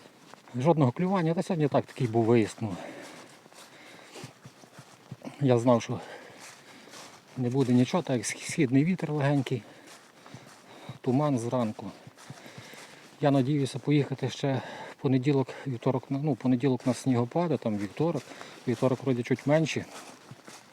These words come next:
Хочу попробувати от, е, в сніг невеличкий. Так як в сніг, я знаю, що щука може проклюнути. Всім дякую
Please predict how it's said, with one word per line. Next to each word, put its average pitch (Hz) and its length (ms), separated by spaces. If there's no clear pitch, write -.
Хочу - 300
попробувати 131 460
от, 120 120
е, - 220
в - 120
сніг 135 260
невеличкий. 110 640
Так 127 160
як 113 180
в - 60
сніг, 147 280
я 120 160
знаю, 127 320
що - 140
щука 131 340
може 123 260
проклюнути. 110 560
Всім 175 360
дякую 123 480